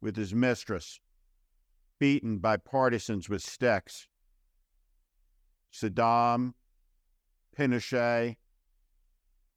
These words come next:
everyone ends up the same,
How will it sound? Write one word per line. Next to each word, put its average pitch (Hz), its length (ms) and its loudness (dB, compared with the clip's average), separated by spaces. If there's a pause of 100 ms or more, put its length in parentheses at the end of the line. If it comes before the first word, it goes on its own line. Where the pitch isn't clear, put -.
(560)
everyone 170 720 2
ends 143 340 0
up 127 280 4 (720)
the 139 100 -2
same, 127 480 0